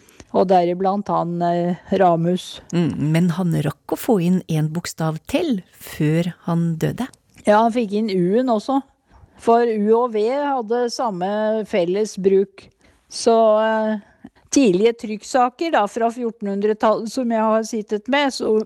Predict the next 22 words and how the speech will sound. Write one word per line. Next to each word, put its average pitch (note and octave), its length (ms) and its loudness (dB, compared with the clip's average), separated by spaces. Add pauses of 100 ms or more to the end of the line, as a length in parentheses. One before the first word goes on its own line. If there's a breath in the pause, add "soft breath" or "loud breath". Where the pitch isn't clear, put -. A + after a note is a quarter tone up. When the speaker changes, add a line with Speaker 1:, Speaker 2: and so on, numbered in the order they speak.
(100)
Speaker 1:
er G#3+ 180 2
det G#3+ 480 -2
mest A3 300 -6
påtagelig G3+ 680 0
at, - 180 -6
eh, G#3 140 0 (840)
eller G3+ 280 4
det - 20 -2
vanligste F#3 640 0
at, - 160 -8
eh, G3+ 220 -2 (420 soft breath)
V-er G#3+ 540 2
brukes G3 480 -6
når, G3 440 -2
når, G3 460 0
eh, F#3+ 40 -2
teksten G3 560 -2
står F3 300 2
med F#3 260 0
bare F#3 320 2
store F3+ 340 0
bokstaver. F#3 680 0